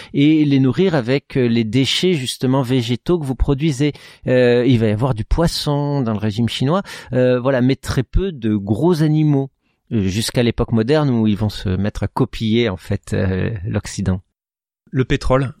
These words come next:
Speaker 2: et peut-être comment on explique la, l'exponentielle, euh, dont, dont je parlais tout à l'heure, le, cette croissance hallucinante du, du tout de la population, de, de notre mode de vie. Qu'est-ce, qu'est-ce qui se passe sur le, au, au vingtième siècle ?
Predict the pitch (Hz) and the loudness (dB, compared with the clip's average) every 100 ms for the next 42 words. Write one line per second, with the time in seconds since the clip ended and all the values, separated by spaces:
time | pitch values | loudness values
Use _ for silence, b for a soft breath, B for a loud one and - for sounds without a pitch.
0 | - 120 123 117 127 - 123 127 123 113 | -2 0 0 0 -2 -2 0 2 2 0
1 | - 135 131 117 107 104 107 _ B B | 0 -2 0 2 4 2 0 _ B B
2 | B 117 - - 120 123 - 123 123 104 | B 0 0 0 2 2 2 2 2 0
3 | 98 113 104 104 107 101 101 101 98 - | 0 0 2 2 2 2 2 2 0 2
4 | 104 104 98 110 113 139 143 107 101 101 | 2 0 -2 0 2 2 2 4 4 4
5 | 101 - - - 117 - 113 - 104 110 | 2 0 -4 -2 -2 0 -2 0 2 2
6 | - 113 113 117 98 92 92 90 90 90 | 2 2 2 0 2 2 4 2 2 2
7 | - 123 101 87 87 101 92 - 113 113 | 2 2 2 0 -2 0 0 0 0 2
8 | 107 92 90 87 90 90 95 92 90 95 | 4 4 4 2 2 2 2 2 2 2
9 | 98 139 - B B B B B B B | 2 0 -4 B B B B B B B
10 | _ 190 - - - 92 - 123 - 123 | _ -10 -10 -20 -8 -6 -4 -4 -2 -4
11 | - - - 123 - - 104 - 104 98 | -2 -4 0 0 0 0 -2 0 2 2
12 | 90 90 101 101 - 98 101 - 98 - | 4 2 2 2 2 2 2 0 0 0
13 | 107 - | -2 -4